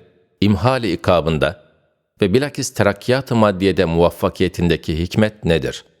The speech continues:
Evet, o kafir kendi terkibiyle, sanatıyla Cenab-ı Hakça nev-i beşere takdir edilen nimetlerin tezahürüne şuuru olmaksızın hizmet ediyor. Ve güzel masnuat-ı ilahiyenin mehasinini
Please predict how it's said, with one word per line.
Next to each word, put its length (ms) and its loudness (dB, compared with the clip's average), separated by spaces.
Evet, 280 4
o 80 4
kafir 560 0
kendi 400 0
terkibiyle, 760 0
sanatıyla 920 0
Cenab-ı 380 2
Hakça 500 0
nev-i 260 2
beşere 380 0
takdir 360 0
edilen 400 2
nimetlerin 640 0
tezahürüne 760 0
şuuru 380 4
olmaksızın 760 2
hizmet 320 0
ediyor. 400 0
Ve 80 2
güzel 400 0
masnuat-ı 600 0
ilahiyenin 580 2
mehasinini 800 0